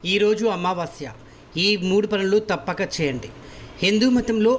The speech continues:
అమావాస్యకు ప్రత్యేక ప్రాముఖ్యత ఉంది. ఈ తిథి నాడు పూర్వీకులను స్నానం, దానం, తర్పణం చేయడం శుభప్రదంగా భావిస్తారు. ఇది కాకుండా ఈరోజు శ్రీహరి విష్ణువు, మాతా లక్ష్మీదేవిని పూజించాలనే ప్రకటన కూడా ఉంది.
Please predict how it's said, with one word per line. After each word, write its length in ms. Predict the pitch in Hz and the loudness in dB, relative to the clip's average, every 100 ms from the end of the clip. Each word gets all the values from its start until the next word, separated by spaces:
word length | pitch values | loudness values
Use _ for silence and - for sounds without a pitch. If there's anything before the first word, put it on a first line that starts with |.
| 254 | 0
అమావాస్యకు 840 | 170 190 202 202 - 196 233 208 | 0 0 0 -4 -6 -6 0 0
ప్రత్యేక 480 | 190 180 - 175 175 170 - | 0 -6 -2 -2 0 -4 -2
ప్రాముఖ్యత 540 | 151 156 175 - 156 | -2 -2 -4 -6 -6
ఉంది. 260 | 175 147 117 - - - - - | -4 -6 -6 -12 -18 -18 -16 -4
ఈ 120 | 160 | -2
తిథి 260 | 165 170 175 | 0 0 2
నాడు 240 | 180 170 | 2 0
పూర్వీకులను 680 | 196 175 160 160 160 160 196 | -2 0 0 2 2 2 2
స్నానం, 460 | 202 170 151 151 151 - - - - - - - - | 0 0 0 2 0 -4 -14 -20 -18 -18 -18 -18 -8
దానం, 460 | 127 139 165 170 127 - - - - - - - - - - | 0 2 2 0 -4 -8 -20 -20 -20 -20 -18 -18 -18 -18 -2
తర్పణం 420 | 165 175 202 196 185 180 | 0 2 0 0 0 2
చేయడం 300 | 175 202 214 - | 2 0 -4 -2
శుభప్రదంగా 560 | 170 160 165 165 165 | -2 2 2 4 2
భావిస్తారు. 600 | 190 131 135 139 - 120 - - - - - - - - | 2 0 -2 -4 -6 -6 -8 -14 -20 -20 -18 -18 -10 -4
ఇది 140 | 165 | 0
కాకుండా 440 | 175 180 202 233 220 | 2 2 0 2 2
ఈరోజు 420 | 190 196 190 151 - - - | 4 2 0 -6 -12 -18 -2
శ్రీహరి 340 | 185 185 185 | 0 2 0
విష్ణువు, 480 | 156 - 180 170 233 - - - - | -2 -4 -2 0 0 -2 -14 -16 0
మాతా 380 | 151 160 175 190 | 2 4 2 0
లక్ష్మీదేవిని 640 | 156 143 - 175 165 165 | 0 -4 -4 -2 0 0
పూజించాలనే 640 | 156 - 156 170 170 160 151 | -2 -2 -2 0 0 0 0
ప్రకటన 300 | 139 139 156 | 0 -2 -2
కూడా 200 | 143 160 | -2 -2
ఉంది. 240 | 151 104 | -4 -8